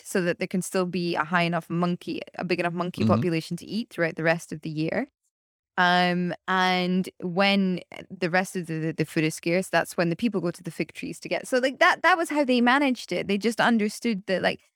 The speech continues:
Speaker 1: you never, okay, you never cut down a fig tree because that is the only one that produces food all year round, and you don't hurt the monkeys on it because they need to be able to go and get food so that we can eat them next week. You know, and i-, i-, oral tradition, ghost stories, and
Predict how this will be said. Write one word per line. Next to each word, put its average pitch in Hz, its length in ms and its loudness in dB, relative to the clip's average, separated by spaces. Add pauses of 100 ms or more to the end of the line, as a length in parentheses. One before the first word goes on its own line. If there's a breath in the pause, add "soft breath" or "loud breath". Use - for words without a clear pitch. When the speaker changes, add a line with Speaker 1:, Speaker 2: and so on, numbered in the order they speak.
(140)
Speaker 1:
you 214 140 2
never, 233 220 4
okay, 220 160 -2
you 214 120 2
never 226 220 4
cut - 260 -2
down 226 220 2
a 196 60 0
fig - 260 -4
tree 165 240 -4
because 180 260 -6
that 208 240 4
is 196 100 -8
the 196 100 -2
only 190 200 2
one 185 180 2
that - 120 -6
produces 185 640 -2
food - 400 0
all 160 140 0
year 151 180 -2
round, 151 360 -4
and 175 140 0
you 190 60 0
don't 220 240 0 (100)
hurt 208 220 -4
the 220 60 -4
monkeys 240 380 2
on 170 140 4
it 160 120 -6
because 175 220 -4
they 196 140 0
need 196 200 0
to 214 80 -6
be 196 100 2
able 190 160 0
to 196 100 -6
go 190 220 -2
and 185 260 -8
get - 240 0
food 160 360 -6 (180)
so - 120 -16
that 190 100 0
we 202 80 -6
can 196 240 -8
eat 277 200 -6
them 156 300 -2 (260)
next - 360 -2
week. - 380 -14 (320)
You 220 100 2
know, 226 200 2
and 208 240 0
i-, 113 180 -18
i-, - 60 -10 (220)
oral 269 320 6
tradition, 180 720 0 (320)
ghost 233 340 2
stories, 165 800 -4 (240)
and 196 160 2